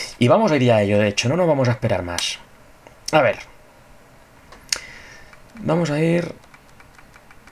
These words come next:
echando un vistazo, vale, Bell, vamos a ir de derecha a izquierda. Bell Falls, este ya estaba, Clay Ridge, Norfolk, Firwood Motor Center, North Run. Este sí estaba, ¿no? Sí, este sí. Sí. Rosenheim, Pine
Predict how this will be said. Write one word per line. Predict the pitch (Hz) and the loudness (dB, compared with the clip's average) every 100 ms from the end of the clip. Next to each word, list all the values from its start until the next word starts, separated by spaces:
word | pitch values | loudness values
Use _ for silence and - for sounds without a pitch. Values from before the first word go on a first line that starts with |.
| - - - - - - | -20 -20 -20 -20 -20 -18
echando | 123 - 135 123 | -14 -8 -6 -4
un | 117 | -4
vistazo, | 110 - 160 127 | -6 -6 -6 -4
vale, | 107 95 | -6 -8
Bell, | 110 123 113 | -2 -2 0
vamos | 135 139 | -2 0
a | 127 | 0
ir | 123 | 0
de | 113 | 0
derecha | 107 104 | -2 -2
a | 101 | -4
izquierda. | 101 95 | -2 -2
Bell | 101 147 135 | 0 0 -2
Falls, | - 170 175 180 160 | 0 2 2 0 -2
este | 127 135 | -4 -4
ya | |
estaba, | 123 156 156 | -2 -2 -2
Clay | 143 143 | -2 -2
Ridge, | 151 165 160 - | 0 -2 -2 -4
Norfolk, | 147 143 - 156 160 156 131 | -4 -4 -2 0 2 0 -6
Firwood | - 135 135 | -4 -2 0
Motor | 127 123 131 | -2 -2 -2
Center, | - 156 147 151 | -2 -4 -2 -4
North | 139 139 - | -2 -4 -2
Run. | 139 147 147 147 147 - - | -4 -2 -4 -6 -10 -12 -12
Este | - | -6
sí | 117 | -4
estaba, | - 107 90 101 | -4 -4 -4 -6
¿no? | 170 | -8
Sí, | - | -8
este | 87 - - | -8 -8 -12
sí. | - - - - - - - | -14 -16 -20 -20 -20 -20 -10
Sí. | - - - - - - - - - - - - | -10 -10 -20 -20 -20 -20 -20 -18 -18 -18 -20 -12
Rosenheim, | 123 143 156 160 131 165 160 160 | 0 2 2 0 0 0 2 0
Pine | - 147 | 0 -2